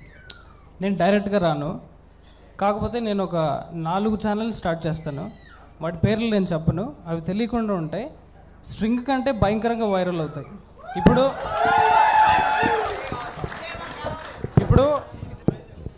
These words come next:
వాడు create చేసిన, వాడు create చేసిన problem ఏంటంటే,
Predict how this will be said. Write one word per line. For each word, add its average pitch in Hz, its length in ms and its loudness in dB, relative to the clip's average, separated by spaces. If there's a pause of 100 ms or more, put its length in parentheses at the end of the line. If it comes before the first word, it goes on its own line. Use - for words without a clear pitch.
(1800)
వాడు 196 220 4
create 285 340 8
చేసిన, 233 500 2 (760)
వాడు 185 140 -2
create 233 440 0
చేసిన 226 260 -6
problem 196 580 -4
ఏంటంటే, 175 560 -14